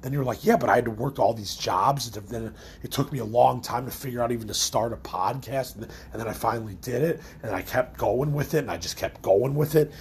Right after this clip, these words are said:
and it's just like, now I'm gonna be on Sirius X M," and I'm not, again, I'm not bragging about it. It's just, it's just, I'm another example of somebody who put in the work time and time again and keeps putting in the work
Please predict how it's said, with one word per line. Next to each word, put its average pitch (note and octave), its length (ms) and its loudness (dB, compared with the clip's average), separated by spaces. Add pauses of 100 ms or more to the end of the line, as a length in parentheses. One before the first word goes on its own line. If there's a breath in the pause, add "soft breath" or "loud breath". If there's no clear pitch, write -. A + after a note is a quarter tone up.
(240 loud breath)
and A2+ 100 2
it's G2+ 160 -4
just - 180 -2
like, A2+ 140 -6
now G#2 200 2
I'm A#2 80 0
gonna A#2 80 -6
be A#2 120 -2
on A2 80 0
Sirius A#2+ 540 2
X - 240 0
M," C3+ 80 0
and C#3+ 100 -2
I'm D#3 60 0
not, D#3 140 0
again, E3+ 160 4
I'm A#2+ 80 -2
not D3+ 220 4
bragging A2 600 0
about F#2 160 -6
it. G2 80 -6
It's B2 180 -4
just, C#3 300 -6 (400 loud breath)
it's - 100 -2
just, - 140 2
I'm B2+ 140 8
another C#3+ 360 2
example C3+ 540 -2
of - 100 -2
somebody B2 560 0 (280 loud breath)
who C#3+ 100 -4
put - 280 4
in E3+ 140 6
the F3 80 8
work A#2+ 400 0 (680 loud breath)
time C#3+ 340 6
and D3+ 100 2
time D3 240 2
again B2+ 300 2
and A2+ 160 -2
keeps B3 400 6
putting C#3 320 -4
in A#2 100 -8
the A2+ 80 -6
work A2 300 -4